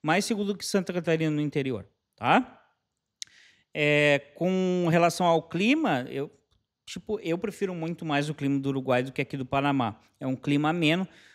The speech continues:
No, a-, ali pelo dezembro, janeiro, fevereiro, que faz um calor,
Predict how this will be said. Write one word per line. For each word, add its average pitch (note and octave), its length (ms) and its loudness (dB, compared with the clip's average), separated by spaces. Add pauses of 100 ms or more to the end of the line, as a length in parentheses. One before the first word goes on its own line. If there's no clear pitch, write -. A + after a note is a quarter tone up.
(120)
No, D#3+ 1160 0
a-, C#3+ 320 -4
ali D3 200 2
pelo D3+ 1040 2
dezembro, D3+ 500 0
janeiro, D3+ 420 2
fevereiro, C#3+ 600 0
que - 80 -12
faz B2+ 240 0
um C#3+ 100 -4
calor, F3 420 2